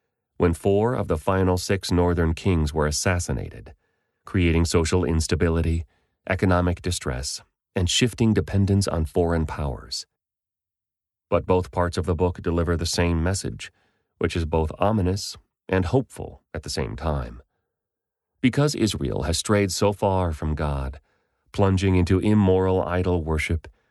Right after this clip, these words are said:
and violating the requirements of justice from the law of Moses, nothing but a fresh start will restore its covenant relationship with the Lord. And so the people must be taken into exile,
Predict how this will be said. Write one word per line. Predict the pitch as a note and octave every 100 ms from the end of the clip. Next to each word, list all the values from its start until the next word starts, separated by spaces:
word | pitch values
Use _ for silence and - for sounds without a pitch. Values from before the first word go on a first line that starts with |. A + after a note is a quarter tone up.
| _ _
and | C2+
violating | C2+ E2 F2 E2 D#2+ D#2+
the | D#2+
requirements | D#2+ D#2 - D2+ C#2+ D2+ D2
of | D2+
justice | - F#2 - D2+ E2
from | - D#2+
the | D2
law | D#2 E2 D#2
of | D2
Moses, | D#2+ E2 D#2+ D2+ - - _ _ _ _ _
nothing | G#2+ G#2 C#3 B2
but | F#2
a | D#2+
fresh | - G#2+ G#2+ -
start | - - D2+ - - - _ _ _ -
will | D#2
restore | E2+ - G2+ G2 E2
its | -
covenant | - A#2 G2+ F2 E2
relationship | F2 F#2 A2 D2 - D2 D#2+
with |
the | D2+
Lord. | D#2 A2 F#2 A1+ B1 - _ _ _ _ _ _ _ _
And | D#2+
so | F2+
the | F2+
people | F#2 G#2+ A#2
must | G#2 G2+ -
be | A2+
taken | G#2+ G#2 G#2
into | G2 F#2 D#2
exile, | D2+ D#2+ D2 D2 D2